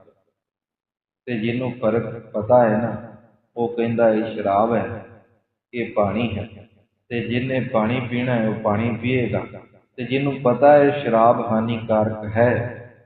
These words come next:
ਕਿ ਤਬਾਹ ਕਰੇਗੀ, ਸ਼ਰਾਰਤ ਅੰਦਰ ਪੈਦਾ ਕਰੇਗੀ, ਜੇਕਰ ਜਾਣਦਾ ਹੋਇਆ ਵੀ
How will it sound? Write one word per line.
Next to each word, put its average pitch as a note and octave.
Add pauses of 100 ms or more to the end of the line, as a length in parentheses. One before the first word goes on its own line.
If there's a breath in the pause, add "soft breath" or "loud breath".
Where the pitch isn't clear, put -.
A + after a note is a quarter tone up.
ਕਿ A#2+
ਤਬਾਹ C3+
ਕਰੇਗੀ, B2+ (200)
ਸ਼ਰਾਰਤ C3+ (300)
ਅੰਦਰ C3+
ਪੈਦਾ B2
ਕਰੇਗੀ, A2 (300)
ਜੇਕਰ B2+
ਜਾਣਦਾ A#2
ਹੋਇਆ A#2
ਵੀ B2